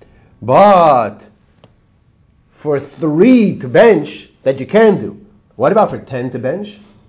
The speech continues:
That's what you're thinking, right? So I want him to suggest, no, you can't do that. Because he could have just said, that's exactly what I want to point out.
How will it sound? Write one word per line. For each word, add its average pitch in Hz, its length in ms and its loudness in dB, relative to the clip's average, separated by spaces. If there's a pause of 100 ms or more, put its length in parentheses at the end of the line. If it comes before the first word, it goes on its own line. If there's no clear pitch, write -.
(1500)
That's 127 160 -2
what 160 100 4
you're - 0 -
thinking, 190 300 2
right? 156 220 -2 (240)
So 170 140 -2
I 180 140 4
want 208 160 4
him 202 60 0
to - 60 -4
suggest, 196 640 0
no, 214 380 -6
you 123 80 -14
can't 131 200 -12
do 233 120 -16
that. - 220 -20 (360)
Because 220 420 -4 (140)
he 214 80 -4
could 285 220 0
have 294 80 -6
just 233 200 -2
said, 233 480 4
that's 214 200 -4
exactly 202 340 -8
what 190 100 -6
I - 40 -6
want 185 180 -6
to - 20 -16
point 208 200 -10
out. 220 220 -8